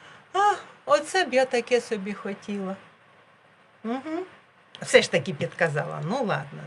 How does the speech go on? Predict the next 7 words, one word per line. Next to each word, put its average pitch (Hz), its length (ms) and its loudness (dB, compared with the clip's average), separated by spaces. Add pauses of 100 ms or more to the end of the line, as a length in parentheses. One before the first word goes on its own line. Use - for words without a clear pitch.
добре. 160 380 0 (4000)
А 226 120 2
коли 226 380 4
ми 180 180 4
опускаємо 165 680 0
очі 151 300 -4
вниз, 262 340 -4